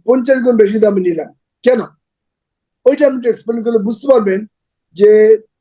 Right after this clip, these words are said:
গোড়ার গলতটা কোথায়, বিষটা কোথায়, মূল বিষটা কোন জায়গায় আপনি টের পাবেন।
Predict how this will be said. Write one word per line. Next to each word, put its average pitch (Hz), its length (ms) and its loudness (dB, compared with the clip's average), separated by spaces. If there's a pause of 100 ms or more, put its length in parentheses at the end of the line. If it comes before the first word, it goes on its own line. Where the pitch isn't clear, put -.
(120)
গোড়ার 220 340 2
গলতটা 214 460 -8
কোথায়, 160 360 -10 (460)
বিষটা 269 440 0
কোথায়, 196 380 -6 (500)
মূল 302 340 4
বিষটা 277 460 0
কোন 226 240 0
জায়গায় 202 240 2
আপনি 165 160 -6
টের 190 200 0
পাবেন। 151 280 -10